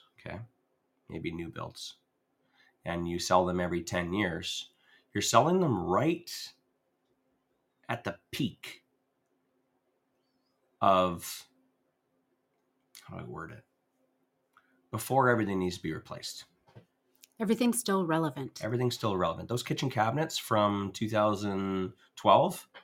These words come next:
Speaker 1: they're looking a little dated now because everything's white and black handles, but they're still okay.
Speaker 2: Yeah.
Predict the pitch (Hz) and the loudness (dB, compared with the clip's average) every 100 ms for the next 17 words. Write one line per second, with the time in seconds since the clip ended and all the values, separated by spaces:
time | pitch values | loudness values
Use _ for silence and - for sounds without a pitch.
0 | _ _ _ - 113 123 147 143 101 98 | _ _ _ 2 4 4 4 4 4 4
1 | 117 117 110 113 104 104 120 104 92 92 | 4 4 2 0 0 0 0 -2 -2 -2
2 | 95 92 - 90 92 87 90 87 90 90 | -2 -4 0 -2 -2 -4 -4 -4 -4 -4
3 | 117 143 - - - - _ 107 113 101 | -4 -6 -10 -14 -20 -20 _ -4 -2 -2
4 | - 160 160 - 123 113 98 - - _ | 2 4 4 6 4 4 0 -6 -10 _
5 | _ 262 | _ -12